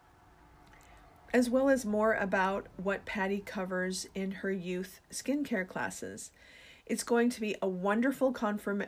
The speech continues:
conversation full of great information for you and for your tweens and teens. So please come back and join us. I will be sure to give you updates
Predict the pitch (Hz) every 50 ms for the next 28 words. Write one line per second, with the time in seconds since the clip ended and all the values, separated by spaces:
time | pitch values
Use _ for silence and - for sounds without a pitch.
0 | - - - 208 202 196 196 196 202 196 - - 190 185 185 - 190 185 185 185
1 | 190 - 185 - - 190 190 - - 214 202 220 226 247 254 240 - 202 202 196
2 | - 196 175 180 175 175 180 - - 180 180 - - 185 175 170 170 175 180 -
3 | 190 190 - - - - - - - _ _ - 196 196 202 226 240 - - 214
4 | 208 196 196 196 - - 196 185 180 180 196 - 202 202 202 - 208 170 165 -
5 | - 180 175 - - - _ _ _ - _ _ - - 220 202 202 - - 247
6 | 240 240 240 247 - - - 214 202 185 175 180 185 - 190 180 175 - 175 180
7 | - - 98 - 185 - - - - _ _ _ - - - - - - - -
8 | _ - - 190 196 202 202 208 202 208 202 190 - - 202 196 190 185 - 208
9 | 180 185 180 175 175 160 - - 190 190 - - 277 226 262 277 262 - -